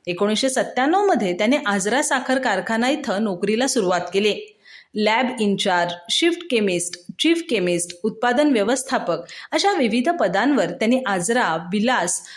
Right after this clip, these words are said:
आणि मार्कडेश्वर साखर कारखान्यांमध्ये जबाबदाऱ्या सांभाळल्या. त्यानंतर वसंतदादा शुगर इन्स्टिट्यूट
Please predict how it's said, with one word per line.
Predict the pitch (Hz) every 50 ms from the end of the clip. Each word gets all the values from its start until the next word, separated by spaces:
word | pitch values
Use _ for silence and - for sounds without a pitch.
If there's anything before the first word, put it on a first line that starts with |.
| - - -
आणि | 196 202 202 214 254 277
मार्कडेश्वर | 277 240 202 175 175 170 - 254 262 302 311 302 - - 226 214 208 208 240 - -
साखर | - - 240 208 190 185 - 220 277 320
कारखान्यांमध्ये | 320 302 240 202 - - 208 202 190 185 185 185 185 175 196 226
जबाबदाऱ्या | 214 208 185 165 180 190 185 180 220 220 220 208
सांभाळल्या. | - - 185 170 170 170 180 180 180 190 202 175 - - - - _ _ _ _ _ _ _ _ _ _ -
त्यानंतर | 311 330 381 403 427 359 262 247 247 196 180 185
वसंतदादा | 180 202 220 - 262 262 269 302 262 294 285 254 294 311
शुगर | 302 - 240 185 208 226
इन्स्टिट्यूट | 226 - 214 208 196 - - - - - 240 247 262 254